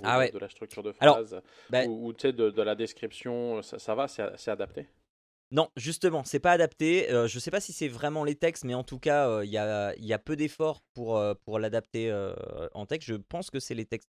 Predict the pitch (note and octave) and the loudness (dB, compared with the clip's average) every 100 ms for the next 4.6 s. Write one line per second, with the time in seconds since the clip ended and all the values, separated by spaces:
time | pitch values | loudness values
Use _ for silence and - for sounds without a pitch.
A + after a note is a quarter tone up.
0 | G2+ G2 G2 - _ _ _ E2 F#2 F#2 | -8 -6 -6 -10 _ _ _ -4 -2 -2
1 | F2+ E2+ D#2+ - G2 - A2+ - B2+ A2+ | -4 -6 -12 -8 -8 -6 -8 -6 -4 -4
2 | G2+ C3+ F3+ - _ _ _ G#2 G#2 G#2 | -4 -8 -10 -16 _ _ _ 2 2 2
3 | A#2 A#2 - D#3+ D#3 B2 A#2+ A#2 A#2+ C3 | -2 -4 2 0 0 -6 -4 0 0 -2
4 | C3+ B2+ A#2+ C3+ D3 | -4 -2 4 4 2